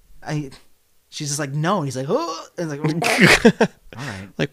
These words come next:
Speaker 2: what the fuck?
Speaker 1: Like, "Oh my, come on, dude." Yeah, so. Yeah. I imagine, you know,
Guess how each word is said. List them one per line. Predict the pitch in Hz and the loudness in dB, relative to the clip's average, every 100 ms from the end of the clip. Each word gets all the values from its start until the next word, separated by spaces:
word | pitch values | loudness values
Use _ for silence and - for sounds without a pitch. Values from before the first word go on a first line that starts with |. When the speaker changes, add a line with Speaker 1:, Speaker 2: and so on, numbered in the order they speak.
| - | -2
Speaker 2:
what | 123 | -2
the | - | -2
fuck? | 147 - - 147 156 | -6 -10 0 2 2
Speaker 1:
Like, | - | -2
"Oh | 185 | -2
my, | 247 | -2
come | 180 - 233 | -4 -4 -2
on, | 247 240 143 | -2 -2 -6
dude." | 101 127 139 175 - _ _ _ _ _ _ _ _ _ _ _ _ _ _ _ _ _ _ _ _ - | -6 -4 -2 -4 -6 _ _ _ _ _ _ _ _ _ _ _ _ _ _ _ _ _ _ _ _ -16
Yeah, | 92 | -12
so. | 82 101 92 90 _ - - - - - - - - - - - | -10 -12 -12 -18 _ -16 -16 -16 -20 -20 -20 -20 -20 -20 -20 -14
Yeah. | 101 90 87 _ _ - _ _ _ _ _ _ _ _ _ _ _ _ _ _ _ - | -12 -10 -12 _ _ -20 _ _ _ _ _ _ _ _ _ _ _ _ _ _ _ -6
I | 127 | -4
imagine, | 117 117 98 | -2 -4 -8
you | 110 | -8
know, | 104 | -8